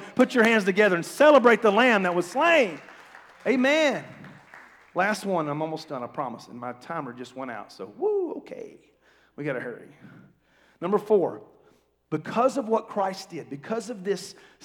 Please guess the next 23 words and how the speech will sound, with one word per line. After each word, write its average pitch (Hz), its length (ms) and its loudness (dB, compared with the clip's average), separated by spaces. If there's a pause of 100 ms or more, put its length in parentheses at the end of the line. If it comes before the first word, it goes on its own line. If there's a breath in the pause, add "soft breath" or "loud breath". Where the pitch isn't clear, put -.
lamb 208 360 -6
being 208 220 -6
slain, 143 680 -8 (540 soft breath)
the 151 60 -4
Bible 190 280 -2
says, 156 560 -4
remember 196 360 -2
I 180 120 2
said 185 260 -8
that 160 160 -8
the, 147 220 -12
the 143 160 -10
priest, 190 560 -12 (160 soft breath)
they 170 100 -2
could 196 140 -4
only 196 240 -2
go 190 240 2
in 170 220 -6
once 190 220 -8
a 165 60 -12
year, 147 420 -8 (680 soft breath)
and 143 360 -10 (120)
because - 400 -6